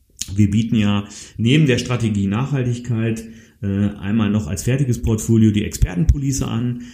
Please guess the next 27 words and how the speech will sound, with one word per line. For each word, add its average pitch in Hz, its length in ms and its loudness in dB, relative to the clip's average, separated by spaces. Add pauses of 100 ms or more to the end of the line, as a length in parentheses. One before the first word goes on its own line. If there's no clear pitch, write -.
(160)
Das 98 320 -2
ist, - 380 -4
äh, - 20 -8
ein 90 480 -4
vermögensverwaltender 117 880 0
Ansatz 131 540 0
aus 104 280 -2
fünf 127 220 0
verschiedenen 107 520 2
Fonds, 104 680 -2 (340)
ähm, 95 720 0 (320)
mit, - 420 -2
mit 98 240 -2
einer 95 80 2
Gleichgewichtung 107 720 0
von 92 160 0
jeweils 92 400 2
zwanzig 156 400 -4
Prozent. 131 640 -4
Das 104 220 -2
zum 92 140 -2
einen. 139 360 0
Und 120 300 0
zum 120 200 -4
anderen 123 480 -2
für 110 280 0
den, 101 400 2